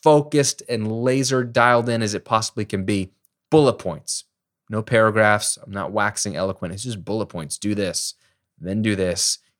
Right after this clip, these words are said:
Here's the tools you need. Here's how to pull it off. Here's what to offer. Here's how to make it happen. So if you wanna get started, if you need that kick in the pants to, like, just make some money in the next thirty days,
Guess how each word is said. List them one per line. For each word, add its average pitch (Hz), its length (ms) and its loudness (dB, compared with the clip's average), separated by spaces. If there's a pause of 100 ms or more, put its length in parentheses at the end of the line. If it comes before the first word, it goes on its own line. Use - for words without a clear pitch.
Here's 107 160 -2
the 107 80 -8
tools 92 320 -2
you 90 60 -4
need. 85 320 -6 (320)
Here's 95 160 -2
how 92 100 -2
to 90 80 0
pull 90 220 -4
it 87 80 0
off. 85 340 -4 (380)
Here's 92 260 -6
what 95 140 -6
to - 100 -8
offer. 85 380 -6
Here's 85 180 -6
how 85 80 -6
to 80 80 -6
make 78 240 -10
it - 80 -12
happen. - 460 -14 (240)
So 104 180 2
if 92 160 -6
you 120 180 4
wanna 170 260 4
get 131 520 2
started, 127 460 4
if 107 60 -10
you 131 40 -4
need 143 80 -2
that 117 200 -2
kick 147 200 -2
in 147 80 -2
the 135 60 -2
pants 135 460 -2
to, 113 120 -4
like, 95 240 0
just 101 160 -4
make 117 380 2
some 170 220 2
money 170 220 2
in 131 60 -2
the 127 80 -2
next 123 220 -4
thirty 120 220 -2
days, 113 360 -2